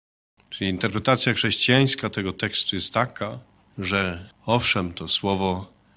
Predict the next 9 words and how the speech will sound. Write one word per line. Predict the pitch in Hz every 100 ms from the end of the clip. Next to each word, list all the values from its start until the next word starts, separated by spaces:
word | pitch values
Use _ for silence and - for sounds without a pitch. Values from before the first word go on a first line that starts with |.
| _ _ _ _
Boga | 98 87 104 95 92
skierowane | 90 - 95 92 98 101 92
do | 92
jego, | 92 87 92 90 101 -
do | 95 90
narodu | 92 98 107 98 92
wybranego | 87 90 92 95 98 92 87
przez | - 87
Ozeasza | 92 87 101 104 - 82